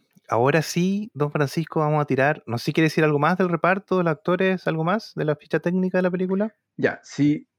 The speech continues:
Speaker 2: sí. Ah, porque si alguien no quiere spoilers, porque ahora vamos a atacar los spoilers, ¿cierto?
Speaker 1: Sí, vamos de
Speaker 2: Ya,
Speaker 1: lleno,
Speaker 2: ya,
Speaker 1: de
Speaker 2: ahora
Speaker 1: lleno.
Speaker 2: vamos con todo. Ya, entonces, si alguien no quiere spoilers, eh, por mi parte decir que la película es totalmente recomendable.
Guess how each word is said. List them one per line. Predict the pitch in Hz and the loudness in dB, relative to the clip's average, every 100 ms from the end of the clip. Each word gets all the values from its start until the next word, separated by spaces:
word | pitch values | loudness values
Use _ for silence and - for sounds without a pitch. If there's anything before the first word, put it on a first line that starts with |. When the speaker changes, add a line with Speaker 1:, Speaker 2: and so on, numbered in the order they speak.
| _ _ _ _ _ _ | _ _ _ _ _ _
Speaker 2:
sí. | - - 147 143 143 143 147 147 139 127 _ _ - | -20 -2 0 2 2 0 -2 -2 -4 -6 _ _ -2
Ah, | 123 | -2
porque | 123 | -2
si | - | 2
alguien | 165 208 | 2 4
no | 208 | 2
quiere | 214 226 | 2 2
spoilers, | - 120 98 - _ | 0 0 0 -2 _
porque | 117 | 2
ahora | 127 156 | 4 6
vamos | 170 | 4
a | 165 | 2
atacar | 165 165 | 2 2
los | 180 | 4
spoilers, | 160 180 127 - | 2 2 2 0
¿cierto? | 127 165 247 - _ _ _ _ _ - | -2 -4 -6 -8 _ _ _ _ _ -4
Speaker 1:
Sí, | 131 104 | -2 0
vamos | 107 110 | -2 0
de | 110 | 0
Speaker 2:
Ya, | 127 | 0
Speaker 1:
lleno, | 107 | 0
Speaker 2:
ya, | 110 | 0
Speaker 1:
de | 104 | 2
Speaker 2:
ahora | 120 | 4
Speaker 1:
lleno. | 151 | 4
Speaker 2:
vamos | 165 | 2
con | 170 151 | 0 0
todo. | - - | -2 -4
Ya, | - | -16
entonces, | - 110 - _ | -20 -20 -20 _
si | - - | -10 2
alguien | 170 175 127 101 127 _ _ _ _ _ _ _ - | 2 4 0 -2 -6 _ _ _ _ _ _ _ 0
no | 123 202 | 2 2
quiere | 240 240 | 2 0
spoilers, | 247 160 127 185 - _ _ _ _ _ _ _ _ _ _ - | 2 2 2 -2 -8 _ _ _ _ _ _ _ _ _ _ -2
eh, | 113 110 110 110 _ | 0 2 2 0 _
por | 131 | 2
mi | 127 131 | 4 4
parte | 170 170 190 | 2 4 0
decir | 170 180 170 | 2 0 -2
que | |
la | 170 156 | 0 2
película | 147 147 165 | 0 2 0
es | 160 | 0
totalmente | 123 147 160 160 - 165 | 0 2 2 0 0 -2
recomendable. | 156 143 127 - 62 | 0 0 2 0 -2